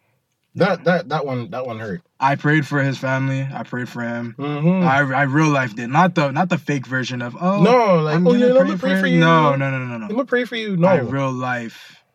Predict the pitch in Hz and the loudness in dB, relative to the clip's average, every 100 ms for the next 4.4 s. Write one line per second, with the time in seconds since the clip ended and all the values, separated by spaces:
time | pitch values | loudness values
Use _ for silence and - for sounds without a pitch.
0 | _ _ 120 117 110 104 - - _ _ | _ _ -8 -6 -6 -10 -16 -20 _ _
1 | _ - 123 127 117 113 135 - - - | _ -12 -6 -4 -4 -4 -6 -8 -14 -20
2 | - 117 107 120 202 123 104 98 107 120 | -14 -8 -4 -4 -4 -10 -8 -8 -10 -12
3 | 113 - 123 110 104 101 95 101 98 92 | -14 -14 -10 -10 -10 -12 -12 -12 -10 -10
4 | 117 113 104 101 | -8 -6 -8 -10